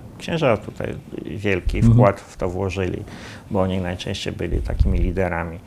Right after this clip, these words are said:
Speaker 1: e, tych społeczności lokalnych, ich autorytet uznawano. Więc, e, w Węgrowie, w Sokołowie, we wszystkich,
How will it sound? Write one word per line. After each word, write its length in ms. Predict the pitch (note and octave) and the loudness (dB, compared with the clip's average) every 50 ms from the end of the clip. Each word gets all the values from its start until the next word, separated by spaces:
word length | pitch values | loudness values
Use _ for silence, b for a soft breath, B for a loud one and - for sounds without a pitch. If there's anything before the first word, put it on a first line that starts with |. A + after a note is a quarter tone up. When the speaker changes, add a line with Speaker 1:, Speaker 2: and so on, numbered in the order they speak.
| B B B B B B B B B - | B B B B B B B B B -6
Speaker 1:
e, 300 | A#2 G#2 G2 F#2+ F#2+ F#2 | -4 -2 -2 -2 -4 -4
tych 220 | - - F2+ - | -4 -6 -10 -10
społeczności 760 | - - - F#2+ - - - G2 F#2+ F2 - - - - F#2 | -6 -4 -2 -2 -2 -2 -4 -4 -4 -6 -6 -6 -6 -4 -2
lokalnych, 640 | F#2 F2 E2 - - F2 F2 F2+ F#2 F2+ F2+ - - | 0 -2 -2 -2 0 0 0 0 -2 -4 -6 -8 -10
ich 160 | - F#2 F2+ G2 | -10 -10 -8 -8
autorytet 540 | G2 F#2+ - F2+ F2 F#2+ - - F#2 - | -8 -6 -6 -6 -6 -4 -4 -6 -6 -6
uznawano. 640 | - G2+ G2 - F2+ F#2 F2 F2 D#2+ D#2 D#2+ D#2 - - B B B B B B B | -8 -8 -6 -6 -4 -2 0 0 0 0 -2 -4 -8 -10 B B B B B B B
Więc, 380 | - G#2+ G#2 A2 A#2+ - - B2 | -4 -2 -2 -2 -2 -2 0 2
e, 140 | A#2 A#2 A2+ | 2 2 2
w 40 | G#2+ | 2
Węgrowie, 560 | G2+ A2+ G#2+ G#2+ G#2 A2 A2+ A#2+ A#2 B2 A#2 | 2 2 2 4 6 8 8 8 8 6 2
w 40 | - | 2
Sokołowie, 800 | - - G#2 - - G2 F#2 G2 G#2 A2 G#2 A2+ A2 G#2 G#2 - - - - - - - - - - B B B B B - | 0 -2 -2 2 4 6 8 10 10 8 8 6 4 4 4 0 -4 -10 -14 -16 -16 -18 -18 -20 -20 B B B B B -10
we 200 | - A2 G#2+ G2+ | -4 0 0 0
wszystkich, 580 | - - - A#2 - - - G#2+ G#2 G2+ - | 0 0 -4 -4 -4 -4 -4 -4 -4 -4 -4